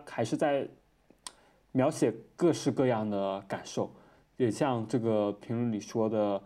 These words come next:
他，他公开他自己的这个疾病，或者是他对药物的抵触，还是各种被接纳的这种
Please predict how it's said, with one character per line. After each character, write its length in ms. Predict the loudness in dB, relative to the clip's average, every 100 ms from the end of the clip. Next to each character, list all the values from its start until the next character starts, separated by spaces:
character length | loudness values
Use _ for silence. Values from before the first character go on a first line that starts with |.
| -12 -20 _ -12
他， 360 | -6 -2 -2
他 140 | -2 0
公 180 | 0 0
开 200 | 0 0
他 120 | 0
自 160 | 0
己 120 | 2 4
的 480 | 2 2 0 -4 -10 -20 -6
这 140 | -2
个 280 | 2 2 0
疾 200 | 0 0
病， 320 | 2 2 0 -8 -20 -4
或 180 | 2 2
者 60 |
是 420 | 2 -2 0 0
他 140 | 0 0
对 480 | 2 2 2 0 0
药 220 | 0 2
物 160 | 0 0
的 440 | 2 2 0 -4 -12 -20 -2
抵 140 | 0
触， 360 | 0 2 2 2 -8 -20 -6
还 180 | -4
是 640 | -4 0 2 4 4 2 0 -4 0
各 140 | 0
种 400 | 2 2 2 -2 0
被 120 | 0
接 280 | 2 2 2
纳 420 | 2 0 0 0
的 260 | -2 -4 -4
这 140 | -6
种 420 | -6 -6 -6 -10